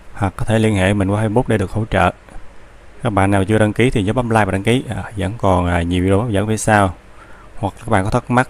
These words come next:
yêu cầu video gì đó thì các bạn có thể yêu cầu để bên dưới video ha. Comment thì mình sẽ trả lời trong thời gian ngắn.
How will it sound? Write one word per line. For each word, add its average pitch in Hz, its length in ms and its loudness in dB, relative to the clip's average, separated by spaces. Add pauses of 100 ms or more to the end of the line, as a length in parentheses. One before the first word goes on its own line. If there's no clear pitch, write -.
yêu 107 120 0
cầu 95 260 4
video 98 320 2
gì 95 120 0
đó 101 180 2
thì 117 100 -2
các 92 120 -2
bạn 90 160 -4
có 110 60 -8
thể 104 120 -4
yêu 107 160 -4
cầu 90 300 -2
để 92 120 -2
bên 120 100 -6
dưới 107 100 -2
video 104 200 2
ha. 104 180 2 (2000)
Comment 101 480 2
thì 95 140 2
mình 90 280 0
sẽ 92 260 0
trả 107 140 2
lời 95 220 6
trong 101 280 -2 (960)
thời 95 140 -2
gian 98 140 0
ngắn. 107 200 0